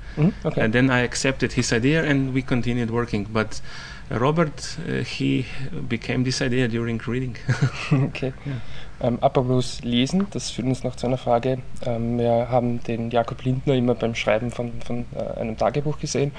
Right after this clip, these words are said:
Speaker 1: und am Ende des Films gibt's ja diesen, äh, diesen Cut, wo man dann im Museum Ausstellungsstücke sieht, die eben den, äh, verwendeten Ressourcen sehr ähnlich sind und da sieht man unter anderem auch ein Tagebuch. War das ein echtes Tagebuch? Und, ähm, ihr habt ja,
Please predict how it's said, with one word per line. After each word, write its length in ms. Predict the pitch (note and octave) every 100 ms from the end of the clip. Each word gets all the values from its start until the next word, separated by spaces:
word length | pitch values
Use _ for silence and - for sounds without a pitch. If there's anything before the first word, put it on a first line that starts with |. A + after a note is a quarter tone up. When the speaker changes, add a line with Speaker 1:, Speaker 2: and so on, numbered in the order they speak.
| - - -
Speaker 1:
und 160 | B2+
am 80 | A2
Ende 200 | G2+ D#3
des 160 | C#3 -
Films 420 | C3+ D3 E3 -
gibt's 200 | A#2+ -
ja 60 | B2
diesen, 480 | B2 A#2 A#2 A2+
äh, 220 | F#2+ - -
diesen 280 | B2 B2
Cut, 300 | - C3 - C3+
wo 60 |
man 180 | B2+ B2
dann 260 | A#2+ A#2 A#2 - -
im 200 | C3 B2 A#2 C3
Museum 460 | C3 - B2+ D3+ D3+
Ausstellungsstücke 760 | B2+ - D#3+ D3 - D3+ -
sieht, 280 | C#3 C#3+ D3 - - - -
die 60 |
eben 160 | A#2+ A#2+
den, 320 | A2+ A2+ A2+
äh, 160 | A2 A#2+
verwendeten 540 | - B2 B2 B2 C3
Ressourcen 440 | A#2+ - C#3 C#3+
sehr 200 | C3 -
ähnlich 300 | A2+ C3 D3+
sind 160 | - E3+
und 120 | C#3
da 60 | C3+
sieht 200 | - D3+
man 120 | C#3+
unter 160 | - A2+
anderem 260 | C3+ -
auch 120 | -
ein 120 | C3+ B2+
Tagebuch. 500 | B2 A#2 C#3 G#3 - - - -
War 100 | -
das 160 | B2+ B2+
ein 100 | -
echtes 320 | C3 - -
Tagebuch? 520 | - C#3+ D#3+ G3 G3+
Und, 360 | - C#3+ - -
ähm, 240 | D3 C3+ C3+
ihr 100 | C3
habt 180 | C3 -
ja, 140 | C3+